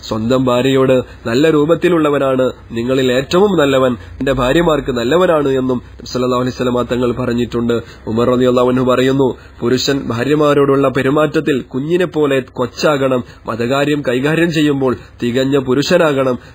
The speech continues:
ലുഖ്മാൻ റളിയല്ലാഹു അൻഹു പറയുന്നു, ബുദ്ധിമാൻ സ്വന്തം വീട്ടിൽ കുഞ്ഞിനെ പോലെ വിനീതനാകണം, പുറത്തിറങ്ങിയാൽ തികഞ്ഞ പുരുഷനാകണം. ഭാര്യയോട് പുരുഷമായി പെരുമാറുന്നവരെയും അഹങ്കാരിയെയും അള്ളാഹു വെറുക്കുന്നു എന്ന ഹദീസ് ശ്രദ്ധേയമാണ്.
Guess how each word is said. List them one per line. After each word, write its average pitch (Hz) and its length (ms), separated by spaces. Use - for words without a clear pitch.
ലുഖ്മാൻ 131 360
റളിയല്ലാഹു 135 520
അൻഹു 135 120
പറയുന്നു, 135 500
ബുദ്ധിമാൻ 123 560
സ്വന്തം 165 320
വീട്ടിൽ 139 340
കുഞ്ഞിനെ 135 380
പോലെ 147 280
വിനീതനാകണം, 139 880
പുറത്തിറങ്ങിയാൽ 135 800
തികഞ്ഞ 131 340
പുരുഷനാകണം. 131 760
ഭാര്യയോട് 127 480
പുരുഷമായി 131 680
പെരുമാറുന്നവരെയും 147 1000
അഹങ്കാരിയെയും 156 960
അള്ളാഹു 131 340
വെറുക്കുന്നു 143 460
എന്ന 139 280
ഹദീസ് 131 520
ശ്രദ്ധേയമാണ്. 127 800